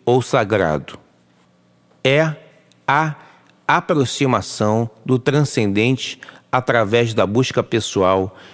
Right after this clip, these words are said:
de compreensão das questões da vida que não necessariamente precisa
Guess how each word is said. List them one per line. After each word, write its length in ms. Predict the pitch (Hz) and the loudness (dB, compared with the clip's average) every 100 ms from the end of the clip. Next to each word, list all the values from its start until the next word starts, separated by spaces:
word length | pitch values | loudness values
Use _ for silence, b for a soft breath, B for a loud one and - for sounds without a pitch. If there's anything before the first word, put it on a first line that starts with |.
| B | B
de 160 | 120 131 | -6 -4
compreensão 960 | - 151 139 139 123 113 - 139 151 | 0 0 0 0 0 -2 -2 0 0
das 220 | 139 131 - | 0 -2 0
questões 540 | 107 - - 117 110 | -2 -2 -2 0 0
da 160 | 110 87 | 0 0
vida 560 | 95 95 104 110 110 B B B B - | 0 2 2 0 -2 B B B B -6
que 160 | 143 139 | -2 2
não 440 | 139 139 160 165 - B - | 2 2 2 0 -4 B -4
necessariamente 1300 | 131 165 160 147 - 147 135 113 107 113 135 - - B B B | 2 2 2 -2 0 0 2 2 2 0 0 -4 -14 B B B
precisa 800 | 135 123 - - 131 135 143 | -2 -2 -4 -2 0 2 2